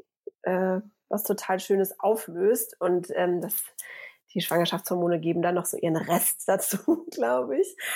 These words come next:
Aber, ähm, ich find diesen Zustand mit zweieinhalbjähriger Tochter und kugeligem Bauch und meinem Mann, der jetzt grad auch noch mal sein, so beruflich, äh, sich total frei macht und, ähm, ja, auch sehr unabhängig arbeitet und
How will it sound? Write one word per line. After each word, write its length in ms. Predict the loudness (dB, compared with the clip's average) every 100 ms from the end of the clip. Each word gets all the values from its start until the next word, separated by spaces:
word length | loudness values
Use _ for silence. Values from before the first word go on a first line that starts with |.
| -6 -8
Aber, 540 | -2 0 2 2 0 0
ähm, 340 | 2 2 0 -2
ich 160 | -2
find 180 | 2 2
diesen 260 | 2 2 0
Zustand 600 | -2 -2 0 0 2 0
mit 280 | 0 0 -2
zweieinhalbjähriger 880 | -2 0 2 0 0 2 2 0 -2
Tochter 600 | -2 -2 -2 0 0 -2
und 140 | -6
kugeligem 520 | -2 0 2 2 0
Bauch 460 | 0 0 2 2 0
und 320 | 0 0 0 -6 _ -20 -20 _ -2
meinem 320 | 0 2 0
Mann, 260 | 2 2
der 100 | 2
jetzt 200 | 0 -2
grad 220 | -4 -2 0
auch 120 | 0
noch 140 | 2
mal 300 | 2 2 2
sein, 340 | 2 2 2 0 -6 -2
so 180 | 0 2
beruflich, 640 | 2 0 2 0 0 -4
äh, 200 | 0 0
sich 140 | -2 -4
total 380 | -6 -2 0 0
frei 300 | 0 0 2
macht 360 | 2 -2 -4 0
und, 300 | 0 0 -4 -2
ähm, 400 | 2 2 0 -2 -16 -20 -20 _ _ _
ja, 240 | -2 0 -2
auch 60 |
sehr 200 | -2 0
unabhängig 600 | 2 0 0 0 0 0
arbeitet 880 | -2 0 0 0 -2 0 0 0 -4
und 360 | 0 0 0